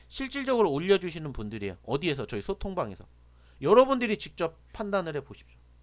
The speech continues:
여러분들이. 여러분들이 판단해 보세요. 이렇게 인증을 할 수 있다는 게 저도 믿기지 않습니다. 우연히 그룹방이 들어와서 계속 지켜보다가 참여해서 이렇게 큰 수익을 났습니다.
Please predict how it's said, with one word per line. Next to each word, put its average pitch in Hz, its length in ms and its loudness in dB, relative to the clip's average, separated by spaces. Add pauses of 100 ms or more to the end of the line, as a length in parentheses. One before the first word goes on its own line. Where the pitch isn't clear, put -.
(300)
여러분들이. 123 500 -4 (2250)
여러분들이 156 640 -2
판단해 170 400 -6
보세요. 101 320 -10 (1600)
이렇게 220 420 2
인증을 156 400 -4
할 180 100 -6
수 135 120 -12
있다는 120 340 -4
게 104 100 -8
저도 120 280 -8
믿기지 101 320 -14
않습니다. 92 380 -18 (1040)
우연히 233 500 4
그룹방이 190 540 0
들어와서 147 380 0
계속 151 300 -6
지켜보다가 160 720 0
참여해서 202 560 0
이렇게 131 300 -6
큰 170 220 -10
수익을 147 240 -10
났습니다. 98 440 -12